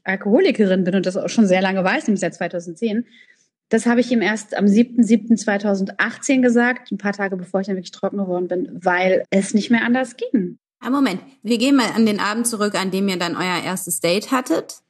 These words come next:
Speaker 1: Mhm.
Speaker 2: Du bestellst dir wahrscheinlich ein Glas Wein, er auch.
Speaker 1: Mhm.
Speaker 2: Wie geht's weiter?
Speaker 1: Naja, wir waren bei ihm zu Hause und an dem Abend haben wir nichts getrunken. Es war nämlich mein Tag eins.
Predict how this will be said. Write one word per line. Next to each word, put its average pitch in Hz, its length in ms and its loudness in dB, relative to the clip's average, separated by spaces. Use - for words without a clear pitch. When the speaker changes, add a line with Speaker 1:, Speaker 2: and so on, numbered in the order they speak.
Speaker 1:
Mhm. 226 520 2
Speaker 2:
Du 226 80 -8
bestellst 196 360 -4
dir 170 40 -14
wahrscheinlich 170 340 -6
ein 170 60 -4
Glas 170 220 -4
Wein, 285 280 0
er 190 320 -2
auch. 220 300 -6
Speaker 1:
Mhm. 214 480 -2
Speaker 2:
Wie - 60 -6
geht's 202 180 -2
weiter? 220 400 -2
Speaker 1:
Naja, 254 200 4
wir 269 100 4
waren 254 160 2
bei 240 120 4
ihm 233 120 4
zu 196 220 -2
Hause 262 500 2
und 247 120 0
an 208 120 -2
dem 233 140 2
Abend 226 220 -2
haben 220 100 -2
wir 202 80 -4
nichts 202 180 -4
getrunken. 185 340 -10
Es 185 120 -8
war 190 60 0
nämlich 196 180 -4
mein 180 120 0
Tag 180 240 -10
eins. 175 400 -8